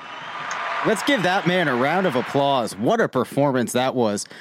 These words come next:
Uh, that would be another, believe it or not, like, I just would not have expected that. Now, granted, we did have some unforeseen things. Marlon Mack with the Achilles injury. Hopefully it's not too serious. If it is, then Hines definitely hits as one of those zero running back targets,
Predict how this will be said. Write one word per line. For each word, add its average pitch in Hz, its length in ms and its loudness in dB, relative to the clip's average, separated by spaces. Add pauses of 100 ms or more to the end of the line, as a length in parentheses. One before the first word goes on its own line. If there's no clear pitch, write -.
(260)
Uh, 165 260 4
that 190 180 2
would 247 120 2
be 202 120 4
another, 147 320 2
believe 113 340 2
it 113 40 2
or 110 80 4
not, 110 280 2
like, 120 240 -2
I 127 140 0
just 135 180 0
would 127 160 2
not 123 220 4
have 113 100 0
expected 113 600 0
that. 104 240 0
Now, 113 140 0
granted, 123 500 0 (400)
we 127 220 2
did 139 300 2
have 131 600 0 (540)
some 127 300 2
unforeseen 127 640 0
things. 101 460 -2
Marlon 123 400 2
Mack 113 500 0
with 123 140 0
the 117 100 2
Achilles 127 460 2
injury. 127 300 2
Hopefully 120 420 0
it's 107 100 -2
not 113 180 0
too 117 160 -2
serious. 117 560 2 (360)
If 120 160 2
it 127 160 0
is, 147 300 2
then 127 160 0
Hines 131 380 0
definitely 131 600 -2
hits 139 340 -2
as 110 180 2
one 120 200 2
of 117 80 0
those 113 160 2
zero 113 240 2
running 110 200 0
back 107 200 -2
targets, 123 400 -2